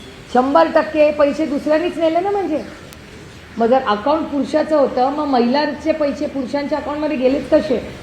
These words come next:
आणि तुम्हाला सांगते, जेव्हा लाडकी बहीण योजनेचे जे, अ, दा-, सांगतायत, आधार कार्ड द्यावं लागतं, बँकचे डिटेल्स द्यावे लागतात, प्रूफ द्यावं लागतं, मग हे सगळं प्रूफ देताना मग हे तुम्ही या ठिकाणी गेलंच कसं?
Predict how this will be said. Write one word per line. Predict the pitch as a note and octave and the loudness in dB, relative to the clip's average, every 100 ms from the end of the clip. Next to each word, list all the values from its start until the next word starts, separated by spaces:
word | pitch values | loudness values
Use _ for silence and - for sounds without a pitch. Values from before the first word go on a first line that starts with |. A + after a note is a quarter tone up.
| - - | -8 0
आणि | A3+ C#4+ | 2 4
तुम्हाला | C#4+ C#4 D#4 D4+ | 2 4 4 4
सांगते, | C4+ B3+ C4+ C#4 | 2 2 2 2
जेव्हा | G#3+ A#3 C#4+ | 2 2 4
लाडकी | C4 A#3 C4+ | 6 4 2
बहीण | B3+ C4+ C4 | 2 2 4
योजनेचे | A3+ G#3 G#3+ B3 A#3+ C#4 C#4 - - - - | 2 2 2 0 4 2 2 -8 -14 -14 6
जे, | B3 B3+ - - - - | 6 6 -2 -12 -14 0
अ, | G#3 | 2
दा-, | F#3+ G3 G#3 | 4 2 2
सांगतायत, | - G#3 G#3+ C#4 A#3+ - - - - | 2 2 4 4 4 0 -8 -6 0
आधार | G3 B3+ C4+ | 6 8 8
कार्ड | C#4 C4 | 6 4
द्यावं | A#3 A3+ A3 | 6 4 6
लागतं, | G3 - G#3+ F#3+ F3+ | 4 2 0 2 4
बँकचे | A#3 B3 C4+ | 4 4 4
डिटेल्स | A#3+ B3 B3+ A#3+ | 2 4 4 6
द्यावे | A#3 A3 A3+ | 4 4 4
लागतात, | G#3+ G3+ - F#3+ F#3+ | 4 2 0 2 2
प्रूफ | F#3+ - - B3+ D#4+ - | 0 -10 -2 4 6 8
द्यावं | B3+ A#3+ A#3 | 8 8 6
लागतं, | G#3+ G#3 A#3+ | 4 2 -2
मग | A#3+ | 2
हे | A3 D4+ | 4 4
सगळं | C4+ A#3 C4+ | 2 2 2
प्रूफ | C4 B3 C4 F#3+ | 2 0 -2 6
देताना | G3 G3+ A3+ G#3+ D#3+ D3 - - - - - | 6 6 2 2 -2 -4 -10 -14 -16 -16 -6
मग | A3+ D4 | 2 6
हे | D4+ E4 | 6 4
तुम्ही | D#4 D4+ | 4 6
या | D#4+ | 8
ठिकाणी | D#4 D#4 D#4 D#4+ | 8 8 6 6
गेलंच | A#3+ B3+ D#4+ E4 | 6 8 8 6
कसं? | D#4+ - A#3 | 4 4 2